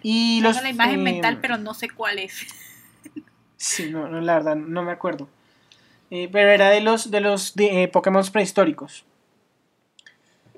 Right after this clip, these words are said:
Speaker 1: Em, bueno, ese es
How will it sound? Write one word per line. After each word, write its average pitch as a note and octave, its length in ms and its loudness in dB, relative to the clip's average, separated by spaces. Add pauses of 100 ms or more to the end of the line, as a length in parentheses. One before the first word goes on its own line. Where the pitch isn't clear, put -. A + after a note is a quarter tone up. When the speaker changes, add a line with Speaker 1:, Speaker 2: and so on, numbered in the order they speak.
(680)
Speaker 1:
Em, E3+ 1040 -4 (220)
bueno, F#3+ 280 4
ese G3 240 -2
es - 240 -8